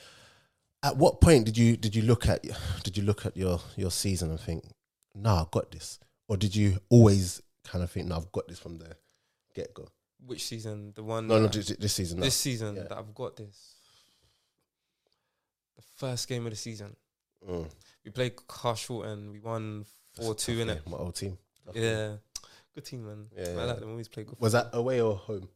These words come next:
Speaker 2: Away. It was even
Speaker 1: Oh,
Speaker 2: further
Speaker 1: yeah,
Speaker 2: away.
Speaker 1: yeah, yeah.
Speaker 2: First
Speaker 1: For-,
Speaker 2: game of the
Speaker 1: forget.
Speaker 2: season, we won four two, innit?
Speaker 1: Yeah.
Speaker 2: And I bagged two. But when I scored the first, when I scored my first goal,
Speaker 1: Mm.
Speaker 2: I was like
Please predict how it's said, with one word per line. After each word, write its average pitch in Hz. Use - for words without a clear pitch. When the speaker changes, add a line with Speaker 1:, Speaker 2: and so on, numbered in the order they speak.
Speaker 2:
Away. 117
It 107
was 117
even 127
Speaker 1:
Oh, 135
Speaker 2:
further 120
Speaker 1:
yeah, 135
Speaker 2:
away. 135
Speaker 1:
yeah, 95
yeah. 95
Speaker 2:
First 139
Speaker 1:
For-, -
Speaker 2:
game 139
of 135
the 120
Speaker 1:
forget. 113
Speaker 2:
season, 120
we 123
won 123
four 123
two, 127
innit? 120
Speaker 1:
Yeah. 92
Speaker 2:
And 117
I 110
bagged 120
two. 110
But 117
when 120
I 131
scored 135
the 120
first, -
when 120
I -
scored 127
my 123
first 123
goal, 113
Speaker 1:
Mm. 98
Speaker 2:
I 110
was 101
like 101